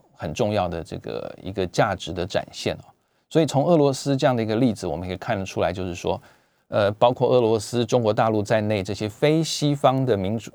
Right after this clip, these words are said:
非西方民主的政治体制，跟美国或者英国这些为首的老牌的西方国家的西方民主体制，其实他们在价值观、在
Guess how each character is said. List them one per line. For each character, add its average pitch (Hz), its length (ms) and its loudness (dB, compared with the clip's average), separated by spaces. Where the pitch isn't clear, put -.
非 143 200 4
西 143 160 0
方 139 160 2
民 113 240 2
主 87 200 -4
的 76 280 -2
政 135 180 2
治 113 120 2
体 - 140 -10
制， - 200 -2
跟 139 160 6
美 131 420 2
国 104 360 2
或 120 200 2
者 104 240 -2
英 165 240 2
国 98 200 2
这 104 160 -2
些 104 200 -2
为 95 180 0
首 85 220 -6
的 85 80 -4
老 87 260 2
牌 76 300 -8
的 92 200 -4
西 - 220 -4
方 117 240 0
国 92 160 0
家 95 240 -2
的 92 260 0
西 151 260 0
方 147 200 2
民 120 280 0
主 104 180 -2
体 - 200 -12
制， - 240 -8
其 - 140 -2
实 131 120 -2
他 120 200 0
们 123 100 -2
在 117 140 2
价 110 240 0
值 95 180 -10
观、 98 320 -2
在 113 340 2